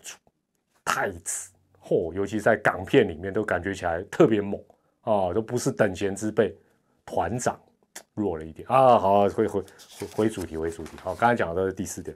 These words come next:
第五点，他们说真的，我相信这一点是大家应该都不会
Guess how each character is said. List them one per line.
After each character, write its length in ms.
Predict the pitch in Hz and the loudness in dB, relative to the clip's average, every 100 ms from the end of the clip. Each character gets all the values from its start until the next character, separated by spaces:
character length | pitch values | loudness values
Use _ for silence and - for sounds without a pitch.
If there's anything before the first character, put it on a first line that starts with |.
| - | -2
第 160 | 143 127 | -2 -2
五 240 | 95 113 | -2 -2
点， 180 | 98 - _ _ _ - - - - - _ _ _ _ _ _ _ - | -2 -6 _ _ _ -20 -20 -20 -20 -20 _ _ _ _ _ _ _ 0
他 160 | 170 | 4
们 180 | 180 160 | 6 4
说 240 | 156 156 | 6 4
真 180 | 151 147 | 8 8
的， 80 | 127 | 6
我 120 | 98 | 4
相 200 | - 180 | 2 2
信 180 | 185 139 | 2 4
这 120 | 135 | 6
一 60 | 139 | 4
点 160 | 104 | 2
是 180 | 87 110 | 0 -4
大 160 | 107 110 | 2 4
家 140 | 104 | 4
应 80 | 104 | 2
该 160 | 104 101 | 0 2
都 200 | 98 95 - | 2 0 -6
不 100 | 90 | 0
会 500 | 113 101 92 87 | 2 2 0 -6